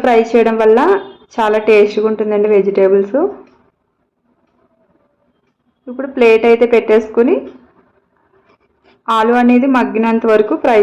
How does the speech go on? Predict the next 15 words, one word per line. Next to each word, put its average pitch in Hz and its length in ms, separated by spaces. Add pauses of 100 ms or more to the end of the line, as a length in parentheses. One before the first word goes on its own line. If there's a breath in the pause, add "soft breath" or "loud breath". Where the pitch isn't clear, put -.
(120)
చేసుకుందాం. 190 560 (2250)
చూసారు 240 400
కదా, 226 200 (2250)
కుక్ 233 260
అయితే 220 280
అయిపోయిందండి. 208 720 (2000)
ఇప్పుడు 254 240 (260)
ఇంట్లో 240 280
ప్రిపేర్ 233 400
చేసుకున్న 226 500 (540)
మసాలా 208 400
అయితే 190 260
యాడ్ 226 240
చేసుకుందాం, 180 560 (160)
టూ 233 80